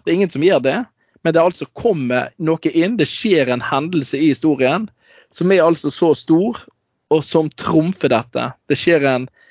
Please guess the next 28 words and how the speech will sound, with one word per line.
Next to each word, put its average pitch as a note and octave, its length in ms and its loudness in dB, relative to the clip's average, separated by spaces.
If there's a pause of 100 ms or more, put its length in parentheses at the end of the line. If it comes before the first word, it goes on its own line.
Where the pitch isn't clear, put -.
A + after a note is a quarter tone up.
(340)
førstegrøde, C#3+ 840 0
en G3+ 220 -2
første F3+ 360 -2
oppstandelse C3+ 720 -2
fra C#3+ 240 2
de B2 220 2
døde, D3+ 540 2 (100)
en E3 140 2
invitasjon D#3+ 720 0
ikke F#3+ 280 -2
bare D#3+ 240 4
til C3+ 120 2
jøder, D#3 400 2 (400)
men C#3 120 -2
til - 180 0
alle F3 260 4
mennesker, C#3+ 640 0 (480)
om D#3 160 0
å D3 80 2
komme D#3+ 280 0
til C#3 140 0
han D#3+ 260 0
som C3+ 200 -4
kan C#3+ 160 2
løse C#3+ 340 2
oss B2 140 -8
fra B2+ 100 0
Satans B2 540 -4